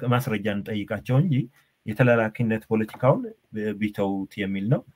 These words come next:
እ፣ በጣም ነው የማመሰግነው ይህንን እድል ስለሰጠኸኝ። እ፣ በጣም ደስ ብሎኛል። አይ ዶንት ኖ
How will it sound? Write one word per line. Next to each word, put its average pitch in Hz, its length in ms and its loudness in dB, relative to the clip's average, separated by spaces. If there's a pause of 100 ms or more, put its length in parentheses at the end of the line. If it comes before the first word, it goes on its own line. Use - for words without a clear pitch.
(500)
እ፣ 98 200 -4
በጣም 117 300 6
ነው 156 120 8
የማመሰግነው 135 640 8 (160)
ይህንን 104 420 -2
እድል 104 240 -6
ስለሰጠኸኝ። 110 640 -2 (680)
እ፣ 127 120 -12 (160)
በጣም 120 300 2
ደስ 110 180 4
ብሎኛል። 113 420 6
አይ 107 120 4
ዶንት 101 180 -2
ኖ 98 80 -2